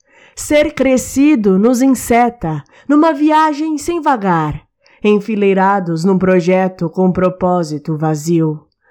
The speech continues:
Não damos conta do lugar imenso em que vagueia o nosso coração sombrio.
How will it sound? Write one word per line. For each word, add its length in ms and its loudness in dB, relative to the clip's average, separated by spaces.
Não 140 2
damos 340 0
conta 800 -4
do 100 2
lugar 360 2
imenso 800 0
em 100 2
que 140 0
vagueia 580 2
o 60 4
nosso 400 0
coração 540 0
sombrio. 720 -2